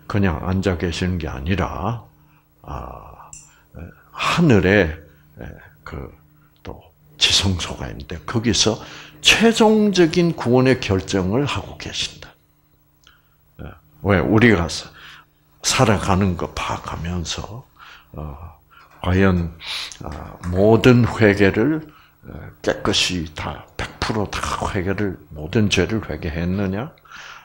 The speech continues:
아, 그다음에, 아, 내 성품이, 품성이, 아, 전혀 흠도 점도 없이, 아, 성화가 됐느냐? 그거를 조사해서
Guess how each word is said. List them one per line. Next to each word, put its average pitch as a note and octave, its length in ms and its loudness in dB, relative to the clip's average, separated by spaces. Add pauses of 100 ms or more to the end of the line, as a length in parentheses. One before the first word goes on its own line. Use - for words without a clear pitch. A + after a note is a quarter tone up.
(100)
아, C#2 580 -10
그다음에, F#2 540 0 (400)
아, D2 300 -10
내 F2+ 240 0
성품이, A#2 1040 4
품성이, G2+ 800 0 (440)
아, C#2 320 -14 (340)
전혀 A#2+ 540 4
흠도 A#2 580 2
점도 G2 380 0
없이, E2+ 380 -6 (380)
아, - 400 -12
성화가 E2 720 -4
됐느냐? A#2+ 600 -8 (520)
그거를 G#2+ 500 -6
조사해서 E2+ 1200 -6